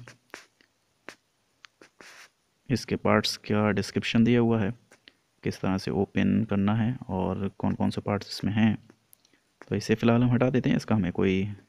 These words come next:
ज़रूरत नहीं है। अब हम अपनी मेन जो यूनिट है, हमारी मशीन जो है हमारी, अब हम उसे बाहर निकालते हैं। तो ये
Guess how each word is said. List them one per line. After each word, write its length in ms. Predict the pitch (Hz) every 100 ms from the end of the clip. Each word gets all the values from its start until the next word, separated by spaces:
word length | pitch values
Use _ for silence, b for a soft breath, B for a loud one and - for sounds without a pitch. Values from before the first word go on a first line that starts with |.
| -
ज़रूरत 300 | 90 98 98
नहीं 160 | 117
है। 120 | 113 - - _ - b b b b
अब 100 | 110
हम 240 | 107 107 107
अपनी 240 | 104 110
मेन 260 | 104 107 113
जो 80 | 120
यूनिट 320 | 113 131 135
है, 60 |
हमारी 200 | 127 110
मशीन 300 | 110 101 113
जो 120 | 117 117
है 100 | 107
हमारी, 240 | 107 104
अब 80 | 104
हम 100 | 101
उसे 180 | 95 123
बाहर 180 | 98
निकालते 360 | 95 95 101 127
हैं। 120 | 120 - - _ _ _ _ _ _ _ _ _ _ _ _ _ _ - _ _ _ _ _ - _ _ _ _ _ _ _ _
तो 140 | - 120
ये 460 | 107 95 101 104